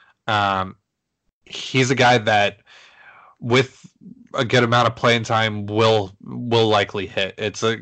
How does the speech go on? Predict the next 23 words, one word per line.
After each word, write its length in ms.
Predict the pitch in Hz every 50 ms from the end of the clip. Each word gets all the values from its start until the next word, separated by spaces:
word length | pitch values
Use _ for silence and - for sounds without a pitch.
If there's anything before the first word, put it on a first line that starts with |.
| - 135
it's 200 | 123 113 - -
kind 200 | - - 107 107
of 100 | 107 104
a 40 | 110
Daniel 380 | 101 104 104 104 107 107 104
Vogelbach 460 | 95 104 101 98 98 101 98 90 90 -
situation, 520 | - 110 95 - 98 98 98 95 - 107
and 140 | 101 98 92
he, 380 | 98 117 135 156 151 139 - _ _
and 160 | 135 117 107
he 200 | 101 110 120 120
has 320 | 117 117 120 127 127 120 -
hit, 440 | - - 131 117 98 - - _ _ _ _ - - - - - _ _
uh, 300 | - 104 101 98 98 98 98
in 180 | 123 117 113
the 180 | 113 110 110 104
limited 420 | 101 104 104 104 104 101 101 101
amount 260 | 101 98 101 101 98 95
of 80 | 92
opportunities 580 | 101 98 95 - 95 - 113 107 104 101 104 101
that 100 | 104 95
he 80 | 98 95
has, 400 | 95 101 101 95 92 90 -